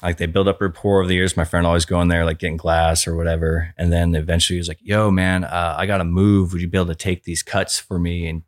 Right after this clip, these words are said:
hold on to 'em until I get, like, going again?" And he's like, "Yeah, sure, man." And he took the cuts in. And he had, like, uh, this guy paid, like, ten racks to get a tray of cuts, that, like, some, some O G cut. Like, he had an O G Kush from Victorville,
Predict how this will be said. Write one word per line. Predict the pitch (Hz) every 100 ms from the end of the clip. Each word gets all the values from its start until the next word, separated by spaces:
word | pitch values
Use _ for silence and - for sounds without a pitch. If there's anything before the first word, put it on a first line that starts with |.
| -
hold | - 90
on | 87 92
to | -
'em | 82 78 73
until | 87 87
I | 80
get, | 82 - -
like, | 82 - _ _
going | - 87 87
again?" | 85 82 76 80
And | 80
he's | 82
like, | 92
"Yeah, | 113
sure, | - 123 95
man." | 87 95 - _ _ _ _ _ -
And |
he | 82
took | 113 -
the | -
cuts | - 92 -
in. | 92 90
And | 87
he | 82
had, | 90 82
like, | 82 82 - _
uh, | 87 82
this | 110 -
guy | 107 92
paid, | 82 - 90 92 85
like, | 78 - _ _ -
ten | 113 104
racks | 95 95 87 -
to | 95
get | 85
a |
tray | - 95 82
of |
cuts, | - 87 82 - -
that, | - -
like, | 78 85 -
some, | - - 90 78
some | - 87
O | 87 92
G | 87 92 87
cut. | 98 87 87 82
Like, | 80 -
he | 69 87
had | 85 80
an | 80
O | 95
G | 95
Kush | - - 98
from | - 82
Victorville, | 87 - 92 82 87 87 82